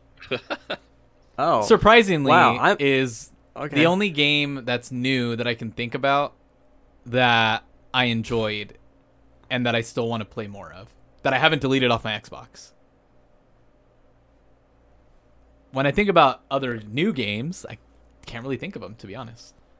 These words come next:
Speaker 2: The problem with this, too, is Mass Effect. And I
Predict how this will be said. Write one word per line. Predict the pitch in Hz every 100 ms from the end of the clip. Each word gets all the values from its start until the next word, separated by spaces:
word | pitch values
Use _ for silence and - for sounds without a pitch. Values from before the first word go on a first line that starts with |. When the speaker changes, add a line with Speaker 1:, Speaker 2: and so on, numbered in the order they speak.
| _ _ _ _ _ - -
Speaker 2:
The | 147
problem | 214 262 294 170
with | 143 131
this, | 127 123
too, | - 143 123 107 - _ -
is | 143 143 127 - _ _ _ _ -
Mass | 143 123 123
Effect. | 120 - - - _ _ _ _ _ _
And | 135 139
I | 139